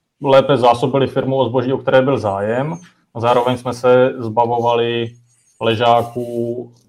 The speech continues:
o které úplně zájem nebyl. Eh, takže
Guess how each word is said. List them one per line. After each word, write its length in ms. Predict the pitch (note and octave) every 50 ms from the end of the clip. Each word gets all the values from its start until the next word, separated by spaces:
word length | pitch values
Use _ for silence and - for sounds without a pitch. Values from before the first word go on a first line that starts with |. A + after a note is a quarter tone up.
| _ _ _
o 220 | - C3+ B2+ A#2+ A#2+ - _ _ _ _ _ _ _ _ _ _ _ _ _ _ _ _ _
které 200 | - G2+ A#2 A#2+
úplně 280 | A#2+ A#2 A#2+ B2+ A#2+ A2
zájem 320 | A2+ A#2 A#2 A#2 A2+ A2
nebyl. 340 | G#2+ G2 F#2 F#2 F2+ F2+ F2 _ _ _ _ _ _ _ _ _ -
Eh, 720 | A2+ G#2+ G#2+ G#2+ G#2+ G#2+ G#2+ G#2 G#2 G#2 G#2 G#2 G#2 G#2+ G#2 _ _ _ _ _ _ _ _ _ _ _ _ _ _ _ -
takže 580 | A2+ A2 G#2+ G#2+ A#2+ A#2+ B2 B2 B2 A#2+ -